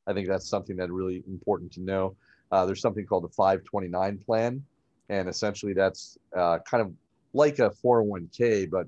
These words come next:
for college costs. So I think that's important for people to look at their local state agencies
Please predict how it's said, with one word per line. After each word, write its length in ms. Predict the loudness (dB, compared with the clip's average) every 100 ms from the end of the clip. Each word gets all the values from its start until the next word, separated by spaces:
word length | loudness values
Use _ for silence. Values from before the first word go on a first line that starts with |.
| -4
for 220 | 0 0
college 460 | 0 2 2 0 -6
costs. 360 | -8 -8 -10
So 100 | -8
I 40 | -8
think 180 | -8 -6
that's 200 | -6 -6
important 520 | -12 -2 -2 -2 -10
for 100 | -12
people 280 | -8 -8 -6
to 80 | -4
look 220 | -4 -4
at 80 | -6
their 140 | -4
local 320 | -2 -2 -4
state 320 | -10 -4 -4 -2
agencies 640 | -4 -8 -12 -8 -8 -10